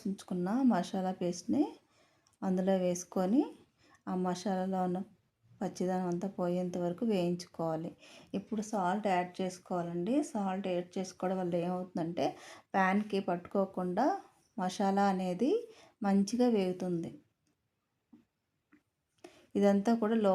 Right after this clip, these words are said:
ఫ్లేమ్లోనే వేయించుకోవాలండి. హై ఫ్లేమ్లో పెడితే మసాలాలు మాడిపోతాయి కాబట్టి లో ఫ్లేమ్లో పెట్టుకొని మంచిగా వేయించుకోవాలి. ఇప్పుడు ఒక పావు టీ స్పూన్ పసుపు వేసుకొని మరొకసారి కలుపుకోవాలి.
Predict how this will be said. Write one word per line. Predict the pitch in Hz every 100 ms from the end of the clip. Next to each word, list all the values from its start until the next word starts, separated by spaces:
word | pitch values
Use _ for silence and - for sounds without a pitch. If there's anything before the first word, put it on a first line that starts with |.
| 202
ఫ్లేమ్లోనే | 202 214 208 208 208 240
వేయించుకోవాలండి. | 196 180 185 - - 185 180 180 247
హై | 277 185 175
ఫ్లేమ్లో | 190 185 190 190
పెడితే | 185 175 214
మసాలాలు | 196 175 185 170 180
మాడిపోతాయి | 180 170 170 180 180 180
కాబట్టి | 180 175 175 311 415 - - - - -
లో | 196 196
ఫ్లేమ్లో | 196 202 190 190 185
పెట్టుకొని | 175 - - 185 294
మంచిగా | 247 185 - 202 208
వేయించుకోవాలి. | 175 165 170 - 170 160 160 - - - - _ _ - _ _ _ _ _ _ _ _ - - _ -
ఇప్పుడు | 196 202 370 -
ఒక | 254 247
పావు | 220 180 175
టీ | 175 175
స్పూన్ | - - 262 415 -
పసుపు | - 190 - 190
వేసుకొని | 180 180 180 - 175 190 330
మరొకసారి | 381 196 180 - - 180
కలుపుకోవాలి. | 190 190 180 - 165 156 160 190